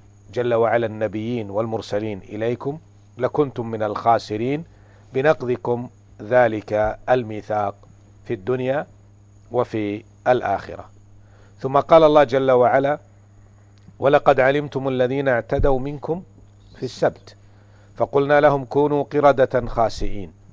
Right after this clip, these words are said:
فجعلناها نكالا لما بين يديها وما خلفها وموعظة للمتقين".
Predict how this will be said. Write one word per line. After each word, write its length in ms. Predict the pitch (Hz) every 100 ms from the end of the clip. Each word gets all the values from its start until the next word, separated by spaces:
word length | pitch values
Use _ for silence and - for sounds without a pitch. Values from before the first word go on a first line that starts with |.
| - - - - - -
فجعلناها 640 | 107 104 127 135 147 139 135
نكالا 520 | 131 - 135 139 135
لما 340 | 127 113 110
بين 280 | 98 123 131
يديها 480 | 127 120 127 131 127
وما 340 | 123 113 110
خلفها 680 | 107 135 127 135 127 127 131 - - - - 113
وموعظة 800 | 120 120 107 123 127 120 127
للمتقين". 800 | 120 110 95 95 - 90 - 80